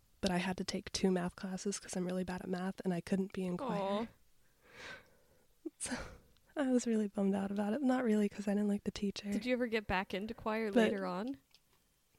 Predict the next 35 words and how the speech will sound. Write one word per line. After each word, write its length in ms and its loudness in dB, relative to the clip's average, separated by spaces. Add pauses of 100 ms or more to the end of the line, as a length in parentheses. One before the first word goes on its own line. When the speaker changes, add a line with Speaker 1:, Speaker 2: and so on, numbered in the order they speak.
(320)
Speaker 1:
So 280 6
when 140 8
I 140 6
moved, 520 6
I 120 6
moved 260 6
right 140 2
before 260 -6
the 220 -2
eighth 180 -8
grade. 380 -2 (440)
And, 160 4
like, 300 -4 (520)
whenever 300 10
you 200 10
move, 400 6
this 160 0
is, 140 2
like, 280 0
a 80 4
general 500 2
rule 240 0
for 500 -4 (320)
a 40 2
lot 300 0
of 80 0
states 500 -2
and 140 2
a 20 0
lot 160 -2
of 100 -2
schools. 440 -2 (460)
You 120 6
can't 380 2
do 240 4